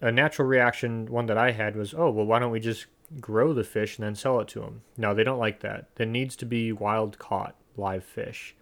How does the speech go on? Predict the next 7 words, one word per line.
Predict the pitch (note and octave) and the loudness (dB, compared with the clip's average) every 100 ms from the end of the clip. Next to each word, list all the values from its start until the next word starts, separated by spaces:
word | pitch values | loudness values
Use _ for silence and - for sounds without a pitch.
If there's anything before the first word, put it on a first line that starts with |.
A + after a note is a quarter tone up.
| _ | _
For | - B2 A#2 | 0 4 4
the, | A#2+ - | 0 -2
the | A#2 A2+ | 0 0
entire | A2 B2+ C#3 | 2 4 4
live | A#2 A#2 A#2+ | 4 4 2
fish | - B2 - | -2 -6 -6
trade | - B2 A2+ A2+ A2 | -2 2 2 0 -4